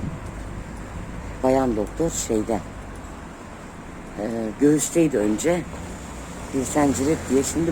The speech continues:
buraya gelmiş. Ona, onu gerçekten ayağa kaldıran doktor o her zaman. Önce Allah tabii, sonra o.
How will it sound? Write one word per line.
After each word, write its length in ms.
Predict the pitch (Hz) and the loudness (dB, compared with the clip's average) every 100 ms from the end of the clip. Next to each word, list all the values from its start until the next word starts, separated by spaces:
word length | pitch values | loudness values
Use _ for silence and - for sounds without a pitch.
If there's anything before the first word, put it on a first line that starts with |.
| 117 | 2
buraya 200 | 123 151 | 6 6
gelmiş. 600 | 139 117 87 85 - - - - - - - - - - - - - - - - 165 | 6 4 2 -2 -4 -6 -8 -12 -10 -10 -10 -10 -10 -10 -10 -10 -10 -10 -8 -2 2
Ona, 180 | 170 175 - - - 165 - | 4 4 0 -4 0 2 4
onu 100 | 214 175 - - - | 2 2 -4 -4 6
gerçekten 500 | 190 202 180 - 165 | 8 8 4 4 6
ayağa 240 | 156 170 170 | 8 8 8
kaldıran 400 | 170 156 160 160 | 8 8 8 8
doktor 320 | 156 147 165 | 8 8 8
o 120 | 156 123 | 8 8
her 200 | 127 123 | 6 4
zaman. 300 | 120 110 92 - - - - - - - - - | 4 2 2 -2 -2 -2 -2 -4 -2 -2 0 4
Önce 260 | 165 165 156 | 6 8 8
Allah 360 | 135 143 202 170 156 | 8 6 4 4 0
tabii, 220 | 135 165 | 2 2
sonra 380 | - 156 143 185 | 4 4 6 6
o. 160 | 143 | 6